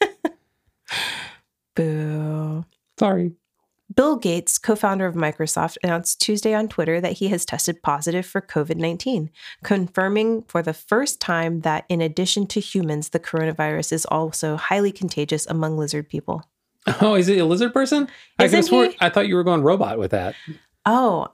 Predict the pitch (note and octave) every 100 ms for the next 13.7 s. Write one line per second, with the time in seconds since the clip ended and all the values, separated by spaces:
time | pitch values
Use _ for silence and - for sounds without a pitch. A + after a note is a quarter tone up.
0 | - F3+ F3 B2+ C3+ C3 B2 A#2+ A#2+ A2+
1 | A2 G#2+ D3 A2+ - D3+ G2 F#2+ F#2+ -
2 | A3 - C#4 C4+ C4 A#3 A3 - G3+ G3
3 | G3 F#3+ F#3+ F#3 F3+ F3 F#3 G3+ F#3 D3
4 | C3+ - - F#3 D#3+ E3+ F#3 D3+ - A2
5 | E3 F#3 F#3 G3 G#3 - F#3+ - D#3+ -
6 | - - - F#3 F#3+ F#3+ D#3+ D#3 C3 D#3
7 | B2+ G#2+ - A#2 C3+ B2 A2+ A2 A2+ -
8 | F#2+ A#2 A#2 - A#2 A2 - A2+ G#2 G#2
9 | A#2 C3+ G#2+ G2 G2 A2 A2+ G2 F#2 G#2
10 | F#2+ F2+ A2 G#2 F2 G#2 F#2+ F#2+ F2+ -
11 | F3+ D#3+ F#3+ C3+ A2 G#2 G2 A2 G2+ G#2+
12 | G2+ - G#2 F#2+ F#2+ F2+ - - C#3+ B2
13 | D#3+ F#2 F#2 D3 F3 - -